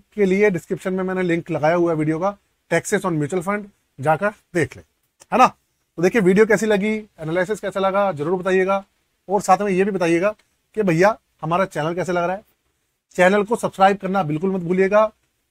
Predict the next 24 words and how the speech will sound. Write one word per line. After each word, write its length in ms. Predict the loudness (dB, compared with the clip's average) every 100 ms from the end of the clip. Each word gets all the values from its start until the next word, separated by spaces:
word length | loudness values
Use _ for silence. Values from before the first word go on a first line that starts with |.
| _ _ _ _ 2
और 260 | 4 6 4
बेल 280 | 2 2
के 100 | 4
आइकन 280 | 2 2 0
को 80 | 0
दबा 180 | 2 4
दीजिएगा, 480 | 4 4 6 6 2 -8 -2
ज्यादा 260 | 0 2
से 40 | 2
ज्यादा 200 | 2 2
लोगों 200 | 0 -2
को 100 | -4
शेयर 220 | -2 -2
कर 100 | 0
दीजिएगा। 340 | -2 -4 -8 _ _ _ _ _ _ _ -10
साथ 280 | 6 6
में 260 | 6 0 -6 _ _ _ _ 4
अब 120 | 6
आप 180 | 6 6
ये 100 | 0
कहेंगे, 360 | 2 2 2
"भैया, 200 | 2 2
बिजनेस 320 | 2 2 0
साइकिल", 340 | 0 0 0